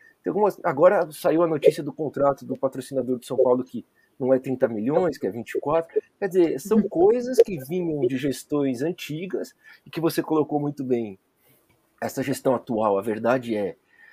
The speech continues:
Speaker 1: queira ou não queira, doa quem doer, é uma continuação da, da gestão do Leco, porque o Casares estava ali junto com o Leco, né?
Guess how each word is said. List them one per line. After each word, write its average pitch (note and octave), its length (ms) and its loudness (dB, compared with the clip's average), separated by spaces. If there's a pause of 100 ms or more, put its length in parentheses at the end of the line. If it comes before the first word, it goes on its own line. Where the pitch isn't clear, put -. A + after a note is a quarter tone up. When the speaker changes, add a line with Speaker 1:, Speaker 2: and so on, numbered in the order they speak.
(220)
Speaker 1:
queira E3 320 2
ou C#3 80 0
não C#3 100 -2
queira, A#2+ 320 2
doa C#3+ 360 2
quem B2+ 160 -2
doer, A2+ 380 2 (320)
é D#3+ 120 6
uma F3 140 2
continuação B2+ 680 0
da, G#2 200 2
da G#2 120 -2
gestão G#2 300 0
do G#2+ 120 -4
Leco, A#2+ 380 0
porque B2+ 160 6
o A#2 80 0
Casares A2 380 -2
estava A2+ 220 -2
ali A2 180 0
junto C3+ 240 -4
com - 120 -12
o G#2 40 -4
Leco, A2+ 340 2
né? B2+ 140 2